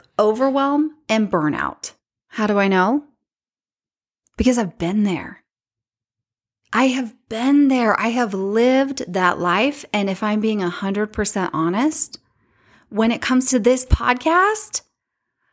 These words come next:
I realized after listening to this book that I haven't sat down and come up with a content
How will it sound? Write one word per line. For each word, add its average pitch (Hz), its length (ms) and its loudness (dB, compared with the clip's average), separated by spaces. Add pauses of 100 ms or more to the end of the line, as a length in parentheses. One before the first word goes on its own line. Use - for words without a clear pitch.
(640)
I 240 120 0
realized 214 720 0
after 196 500 0
listening 190 460 -2
to 190 100 -4
this 185 220 -2
book 160 400 -4 (580)
that 220 140 2
I 277 140 2
haven't 370 360 -2
sat 220 460 -4
down 190 600 0 (1040)
and 208 300 2
come 277 240 4
up 190 340 0
with 214 200 0
a 202 80 2
content 233 800 -2